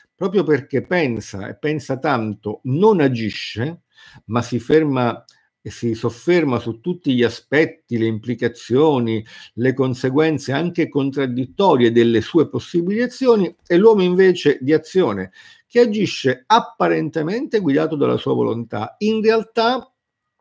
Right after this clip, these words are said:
in base a regole e convenzioni sociali che però semplificano decisamente la vita perché non ti permettono di fermarti a pensare troppo né ai tuoi errori né ai tuoi dubbi.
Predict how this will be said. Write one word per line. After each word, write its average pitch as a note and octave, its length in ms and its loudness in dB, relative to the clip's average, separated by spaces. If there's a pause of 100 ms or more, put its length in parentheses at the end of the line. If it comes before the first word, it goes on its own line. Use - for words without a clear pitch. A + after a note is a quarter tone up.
(120)
in D3 180 0
base D3 580 4 (200)
a B2+ 100 -8
regole D3 460 4
e B2 60 -6
convenzioni C3+ 680 -4
sociali A#2+ 720 -2 (300)
che F3+ 180 -2
però G#3 240 6
semplificano D3+ 1200 0
decisamente C#3+ 800 -2
la E3+ 120 2
vita B2+ 440 -6
perché C#3+ 340 -2
non G3+ 380 4
ti G3 160 -2
permettono D#3 760 0
di C#3+ 160 2
fermarti D3 800 0
a C#3+ 80 -4
pensare C#3+ 560 -6
troppo G#2+ 420 -8
né F3 180 0
ai D3 140 2
tuoi G3+ 140 4
errori A#2+ 500 0 (800)
né C#3+ 240 4
ai B2 100 6
tuoi A#2+ 180 -2
dubbi. - 400 -16